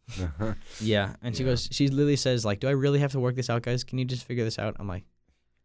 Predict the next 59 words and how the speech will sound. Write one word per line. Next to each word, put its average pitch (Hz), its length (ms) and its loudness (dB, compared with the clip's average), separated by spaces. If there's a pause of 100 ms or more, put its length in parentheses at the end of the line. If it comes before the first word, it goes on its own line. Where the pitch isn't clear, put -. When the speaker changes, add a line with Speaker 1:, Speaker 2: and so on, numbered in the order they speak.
(300)
Speaker 2:
"I, 113 120 2
no, 107 160 4
that's, 107 260 2
I'm, 110 140 2
I'm 113 120 2
asking 123 340 0
you 95 80 -2
because 90 300 -8
I 90 100 -4
don't 87 140 -4
know 92 100 -2
how 92 180 -6
to 92 80 -2
work 90 200 -6
it 85 60 -8
out, 73 220 -10
actually." - 300 -12 (140)
So - 100 -6
Speaker 1:
This 101 120 -2
is 104 140 -2
the 98 100 -2
Speaker 2:
that 98 100 0
Speaker 1:
rest, 87 280 -4
this 95 140 -2
is 98 120 0
the 90 100 -2
problem 90 480 0
session. 127 640 -2
Speaker 2:
<laughs> - 40 -20 (220)
Uh, 127 540 4
yeah, 143 80 6
this - 120 4
is - 60 2
Speaker 1:
<laughs> 143 60 0
Speaker 2:
the, 120 160 4
the 107 80 2
reci-, 104 300 -2 (100)
recitations 98 560 -4
problem 101 240 -2
session. 101 340 -2
So 123 120 2
Speaker 1:
Yeah. 98 100 2
Speaker 2:
you're 101 80 -2
supposed 101 300 -8
to 98 80 -10
be 95 240 -6 (180)
Speaker 1:
Working 90 260 -6
Speaker 2:
working 104 300 6
Speaker 1:
problems. 87 220 4
Speaker 2:
out - 20 -2
the 92 80 2
problems. 113 540 4
Speaker 1:
Uh-huh. 80 260 -8 (400)
Speaker 2:
And 104 140 -6
she 110 140 -4
still, 101 300 -4 (120)
she - 160 -4
will 110 160 0
say 98 320 0